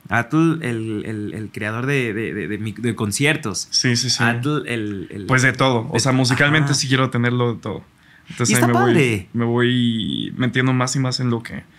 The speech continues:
Speaker 2: me haga falta.
Speaker 1: Y es
Speaker 2: Incorporando.
Speaker 1: importante también instruirse y salir adelante. Y, y como dices, o sea, ya no nada más contrato a alguien, ya lo puedo hacer yo.
Speaker 2: Claro,
Speaker 1: Qué mejor
Speaker 2: claro.
Speaker 1: que lo pueda hacer yo. Digo, luego si ya no puedes con tanto, ¿no? Si hay,
Speaker 2: Sí,
Speaker 1: ya
Speaker 2: no, y
Speaker 1: hay
Speaker 2: siempre es bueno, pues, caer en otras personas porque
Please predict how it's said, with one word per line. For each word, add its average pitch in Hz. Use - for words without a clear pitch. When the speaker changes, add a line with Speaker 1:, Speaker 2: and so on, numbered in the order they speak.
Speaker 2:
me 117
haga 123
falta. 123
Speaker 1:
Y 151
es -
Speaker 2:
Incorporando. 123
Speaker 1:
importante 123
también 107
instruirse 113
y 110
salir 101
adelante. 104
Y, 85
y 95
como 101
dices, 120
o 104
sea, 98
ya 110
no 117
nada 117
más 113
contrato 120
a 120
alguien, 107
ya 87
lo 117
puedo 127
hacer 120
yo. 139
Speaker 2:
Claro, 139
Speaker 1:
Qué 131
mejor 135
Speaker 2:
claro. 131
Speaker 1:
que 151
lo 139
pueda 131
hacer 123
yo. 147
Digo, 180
luego 165
si 151
ya 131
no 127
puedes 127
con 165
tanto, 170
¿no? 123
Si 131
hay, 120
Speaker 2:
Sí, 226
Speaker 1:
ya 240
Speaker 2:
no, 254
y 233
Speaker 1:
hay -
Speaker 2:
siempre 233
es 175
bueno, 214
pues, 131
caer 131
en 147
otras 151
personas 156
porque 120